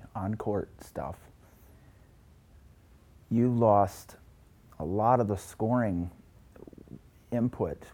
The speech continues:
with the graduation of Sarah Fryman, but it certainly seems like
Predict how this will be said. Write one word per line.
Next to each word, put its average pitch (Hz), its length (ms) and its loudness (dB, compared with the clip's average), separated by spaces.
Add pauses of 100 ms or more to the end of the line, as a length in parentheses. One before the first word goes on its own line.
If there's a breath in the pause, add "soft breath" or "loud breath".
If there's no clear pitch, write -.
with 87 260 -4
the 90 120 -4
graduation 92 840 -2
of 90 240 -8
Sarah 95 260 -6
Fryman, 98 460 -4
but 90 200 -4 (440 loud breath)
it 113 100 -6
certainly 139 320 4
seems 127 400 2
like 107 500 4